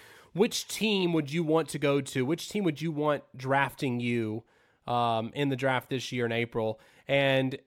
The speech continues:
wi-, without, uh, there was a bit of hesitation because he was kind of wanting to skate around the question, but he finally said the Tennessee Titans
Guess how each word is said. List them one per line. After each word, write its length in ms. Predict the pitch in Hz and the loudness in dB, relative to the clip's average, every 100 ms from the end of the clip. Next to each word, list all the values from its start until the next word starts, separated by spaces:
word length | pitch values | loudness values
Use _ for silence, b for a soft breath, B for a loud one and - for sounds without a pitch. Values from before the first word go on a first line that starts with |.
| _ _ _ | _ _ _
wi-, 300 | 113 143 147 | -8 0 2
without, 520 | 139 143 156 175 160 - - | 2 2 6 6 4 0 -4
uh, 160 | 185 | 0
there 140 | 185 214 | 2 4
was 140 | 202 | 4
a 60 | 165 | 4
bit 160 | 214 | 4
of 60 | 233 | 4
hesitation 600 | 175 190 160 190 190 185 | 2 0 0 0 0 -2
because 220 | 165 139 | 0 0
he 80 | 147 | 0
was 340 | 143 131 - - 113 | 0 -2 -6 -10 -8
kind 200 | - 160 | -2 0
of 180 | 135 120 - | 0 -4 -14
wanting 300 | 135 139 135 | -4 -2 0
to 120 | 131 | 0
skate 480 | 117 - - - 139 | -2 -4 -6 -2 0
around 240 | 135 131 127 | 2 2 0
the 60 | |
question, 520 | - 156 131 - 135 131 | 0 0 0 -2 -2 2
but 240 | 240 165 - | 4 4 2
he 240 | 151 147 | -6 -6
finally 460 | 139 220 214 143 120 | -2 2 4 2 0
said 220 | - 123 | 0 -2
the 60 | 110 | -2
Tennessee 320 | - 123 117 | -4 -4 -6
Titans 540 | 113 120 95 110 123 | -6 -4 -4 -6 -8